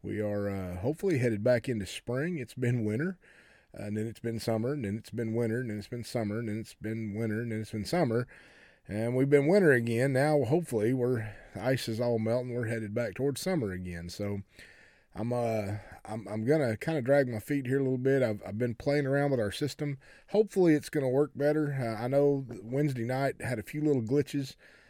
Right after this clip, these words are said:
Um, today may have a few little glitches. I apologize for that. If you don't like glitches, you can listen to the podcast 'cause it's not got any glitches.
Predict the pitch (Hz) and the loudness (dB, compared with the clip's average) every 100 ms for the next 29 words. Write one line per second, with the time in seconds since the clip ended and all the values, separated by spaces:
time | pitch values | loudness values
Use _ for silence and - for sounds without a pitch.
0 | _ - 110 104 101 98 95 _ - 107 | _ -6 -4 -2 -4 -6 -8 _ -2 4
1 | 123 135 135 135 131 113 139 135 131 120 | 6 6 6 4 2 -2 -2 0 0 2
2 | 135 123 120 117 127 - 131 120 127 123 | 0 0 -2 -2 -2 -2 -2 0 0 0
3 | - 113 120 123 - - - - _ 107 | -2 -2 0 0 -2 -18 -20 -20 _ -8
4 | 101 113 131 127 135 113 113 147 - 139 | 0 4 4 4 0 0 4 4 4 0
5 | 120 113 120 131 - 120 101 131 127 - | 0 -2 0 0 0 -4 0 0 0 0
6 | 110 120 - 95 135 131 117 143 117 110 | 2 2 -2 -2 -2 -2 -4 -4 -4 -4
7 | 101 92 87 98 104 - 92 | -2 -4 -4 0 0 0 -12